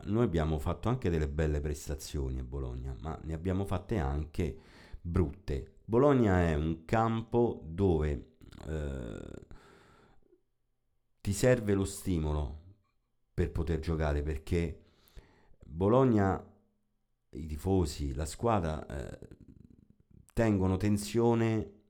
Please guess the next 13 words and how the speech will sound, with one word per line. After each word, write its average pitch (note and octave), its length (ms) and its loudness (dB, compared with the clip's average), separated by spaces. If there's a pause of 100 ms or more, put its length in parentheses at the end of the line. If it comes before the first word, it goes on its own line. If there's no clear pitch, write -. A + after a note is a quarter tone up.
(160)
nella F2+ 260 0
partita F#2 420 -2
tutti - 440 -6
i - 20 0
novanta D2+ 400 -2
minuti, C2+ 420 -6 (720)
pertanto G2 500 0
non G2+ 320 2
sei G#2 240 2
mai A2 300 4
sicuro D2 800 -2 (260)
del D2+ 240 -2
risultato C#2 880 -4